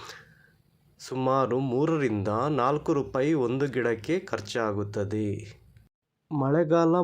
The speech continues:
ಮುಗಿದ ನಂತರ ಮಾಡೋದರಿಂದ ಮಣ್ಣಿನಲ್ಲಿ ಇಂಗಿ ಹೋದ ನೀರನ್ನು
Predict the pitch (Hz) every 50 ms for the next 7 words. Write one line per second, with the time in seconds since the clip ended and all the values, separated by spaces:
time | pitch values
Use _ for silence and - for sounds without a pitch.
0 | 170 147 135 131 151 143 131 170 165 147 123 117 123 - - 156 147 151 156 147
1 | 131 120 123 123 123 127 113 104 117 113 107 98 95 92 107 113 139 170 185 170
2 | 131 120 123 135 151 160 165 156 151 151 139 143 156 165 190 220 202 - - -
3 | - _ _ 131 135 151 147 156 160 147 143 143 143 135 127 160 156 135 127 131
4 | 131 131 131 123 127 120 117 107 104 101 101